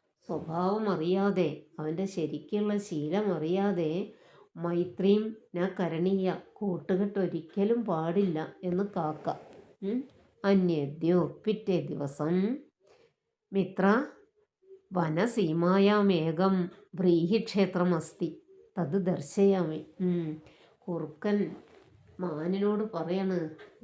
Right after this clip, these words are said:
"വനസീമായാം, വനത്തിൻ്റെ ഈ അതിർത്തിയിൽ ഏകം വ്രീഹിക്ഷേത്രം അസ്തി." ഒരു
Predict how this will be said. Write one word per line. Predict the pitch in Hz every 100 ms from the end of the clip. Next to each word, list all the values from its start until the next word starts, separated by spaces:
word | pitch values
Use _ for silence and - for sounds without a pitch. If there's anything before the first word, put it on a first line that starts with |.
| - _ -
"വനസീമായാം, | 147 147 196 214 160 165 190 196 190 190 190 190 196 185 - - _ -
വനത്തിൻ്റെ | 160 151 160 - 202 208 220
ഈ | 185 190
അതിർത്തിയിൽ | 180 160 175 202 - - 208 196 156 165 208 240 - - _ -
ഏകം | 180 185 190 220 202
വ്രീഹിക്ഷേത്രം | 170 180 202 208 240 - 226 214 208 208 202 208 -
അസ്തി." | 190 - - 160 - -
ഒരു | 180 180 214